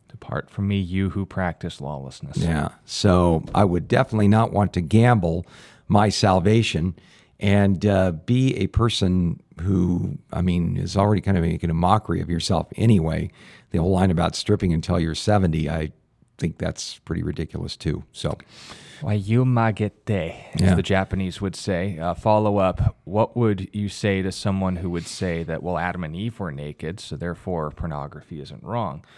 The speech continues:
Speaker 1: Well, once again, we're assuming a hardened mindset of what accompanied that nakedness. What did we read in Genesis chapter two? They were naked and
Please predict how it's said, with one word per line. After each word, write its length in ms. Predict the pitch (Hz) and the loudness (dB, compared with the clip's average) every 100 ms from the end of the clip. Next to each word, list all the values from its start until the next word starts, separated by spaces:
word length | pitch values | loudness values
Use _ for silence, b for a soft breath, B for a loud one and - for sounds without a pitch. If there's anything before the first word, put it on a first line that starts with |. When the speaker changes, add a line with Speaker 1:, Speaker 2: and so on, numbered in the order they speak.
| b | b
Speaker 1:
Well, 140 | 92 95 | -8 -4
once 260 | 110 - | -4 -4
again, 540 | 95 104 101 87 82 - | -6 -2 -2 -4 -6 -10
we're 140 | 82 | -10
assuming 460 | 90 - 104 95 87 | -10 -8 -6 -6 -6
a 60 | 80 | -6
hardened 400 | 90 87 80 82 | -6 -6 -6 -8
mindset 560 | 82 87 - 87 69 | -6 -8 -8 -10 -10
of 120 | 78 | -10
what 120 | 80 80 | -10 -10
accompanied 580 | - 92 85 78 76 | -8 -10 -8 -12 -12
that 240 | 71 73 - | -10 -10 -8
nakedness. 720 | 92 95 73 - 57 - - | -10 -8 -12 -12 -16 -16 -10
What 240 | 92 95 - | -8 -8 -10
did 160 | 85 | -10
we 140 | 95 87 | -8 -8
read 240 | 80 82 | -8 -8
in 100 | 82 | -8
Genesis 420 | 87 80 80 85 | -8 -8 -10 -14
chapter 400 | - 73 73 80 | -10 -10 -10 -12
two? 300 | - 117 80 | -6 -4 -4
They 140 | 82 82 | -6 -6
were 140 | 90 | -4
naked 440 | 90 92 95 87 - | -4 -6 -6 -8 -4
and 400 | 113 90 90 | -2 -2 -4